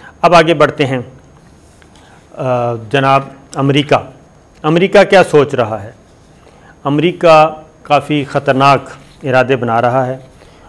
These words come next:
और वो इरादे इसलिए बनाए जा रहे हैं कि जो ये कहते थे कि जनाब बहुत कुछ हो जाएगा, ये हो जाएगा, वो हो जाएगा,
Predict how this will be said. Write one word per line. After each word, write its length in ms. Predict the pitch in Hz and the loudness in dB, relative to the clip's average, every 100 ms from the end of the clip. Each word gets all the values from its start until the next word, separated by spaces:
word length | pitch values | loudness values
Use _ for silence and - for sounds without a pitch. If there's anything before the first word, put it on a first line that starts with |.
| - - | -16 -2
और 200 | 139 139 | 0 2
वो 460 | 135 151 151 151 - - | 2 2 2 0 -6 -4
इरादे 320 | 120 127 139 | 2 2 2
इसलिए 280 | 135 165 175 | -2 -2 -2
बनाए 280 | 139 131 127 | 0 0 0
जा 180 | 120 117 | 0 -2
रहे 160 | 117 | -4
हैं 140 | 120 113 - - - - - - | -8 -12 -18 -20 -20 -20 -12 -2
कि 400 | 135 135 135 135 - - - | 2 2 -2 -8 -20 -20 -14
जो 100 | 143 | -8
ये 140 | 151 147 | -4 -4
कहते 320 | 147 - 160 | -4 -2 -4
थे 200 | 160 127 117 - - _ _ - | -2 -6 -6 -18 -20 _ _ -6
कि 100 | 123 | -4
जनाब 360 | 127 127 113 | 0 -2 -2
बहुत 220 | 113 127 - | -4 -6 -4
कुछ 300 | 135 139 127 | -6 -6 -8
हो 120 | 127 | -4
जाएगा, 480 | 127 131 131 123 120 | -2 -2 -4 -6 -6
ये 180 | 117 | -6
हो 140 | 131 123 | -6 -6
जाएगा, 360 | 120 120 117 | -6 -4 -6
वो 200 | 113 123 | -6 -6
हो 120 | 123 123 | -6 -4
जाएगा, 480 | 120 117 113 113 | -4 -4 -8 -10